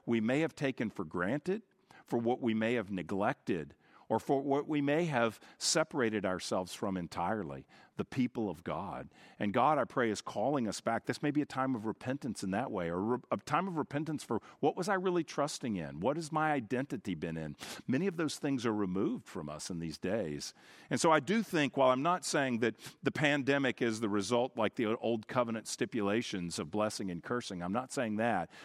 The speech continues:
but I would say it's a time for us to assess and to evaluate, because God does discipline us individually for our good. And he will use trials, even on a major scale like this, to work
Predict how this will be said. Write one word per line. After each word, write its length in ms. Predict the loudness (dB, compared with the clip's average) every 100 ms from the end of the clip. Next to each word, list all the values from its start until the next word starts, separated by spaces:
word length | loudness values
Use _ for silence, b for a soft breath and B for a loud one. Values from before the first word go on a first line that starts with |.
| B
but 100 | 2
I 60 | 4
would 260 | 4 2 2
say 160 | 0
it's 140 | 0 -2
a 60 |
time 340 | -4 -2 0 0
for 180 | 0
us 140 | 0 0
to 160 | 0
assess 540 | 0 2 2 2 0 -6 B B -2
and 160 | 0
to 140 | 2 2
evaluate, 560 | 6 6 4 2 -2
because 240 | -2 -2 2
God 340 | 4 4 2
does 260 | 2 0 0
discipline 640 | 0 0 0 -2 -2 0
us 160 | 0 -2
individually 640 | -2 2 2 2 0 0
for 320 | 0 0 4 4
our 160 | 4
good. 440 | 2 2 2 -2 B B B B 0
And 160 | 2
he 80 | 2
will 180 | 2 2
use 240 | 2 0
trials, 580 | 0 4 6 6 2 0
even 220 | 0 2
on 140 | 4 4
a 100 | 2
major 580 | 2 2 4 2 0
scale 520 | -2 0 2 2 2 0
like 300 | 0 0 2
this, 420 | 2 2 -2 -6 B B -2
to 120 | 0
work 380 | 2 4 4 4